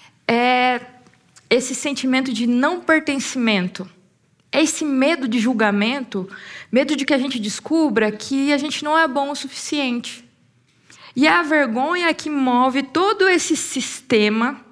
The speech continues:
de relações que são superficiais e rasas, porque é por causa da vergonha que as pessoas, elas não gostam de ser vistas sem máscara. Elas não são vulneráveis. E daí a relação, ela fica aqui só no raso,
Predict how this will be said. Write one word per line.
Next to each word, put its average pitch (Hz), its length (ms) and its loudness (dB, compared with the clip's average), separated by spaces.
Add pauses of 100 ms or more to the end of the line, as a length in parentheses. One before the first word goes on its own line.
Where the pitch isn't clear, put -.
(840)
de 233 200 4
relações 302 1040 2
que - 120 -8
são 277 220 -4
superficiais 262 960 0
e 269 60 0
rasas, 233 840 0
porque 233 300 -2
é 240 80 2
por 240 180 -6
causa 240 320 -2
da 247 140 0
vergonha 233 540 0
que 240 100 -2
as 233 240 -4
pessoas, 226 680 -2
elas 226 240 0
não 240 200 -2
gostam 214 360 -2
de 214 80 -4
ser 220 280 -2
vistas 196 380 -6
sem 233 140 -6
máscara. 185 640 -2 (480)
Elas 202 220 -2
não 208 140 0
são 220 240 -2
vulneráveis. 190 880 -2 (520)
E 208 120 -4
daí 214 180 2
a 226 60 2
relação, 226 680 0
ela 208 120 2
fica 214 240 -6
aqui 214 120 -10
só - 160 -8
no 254 120 -4
raso, 190 480 -2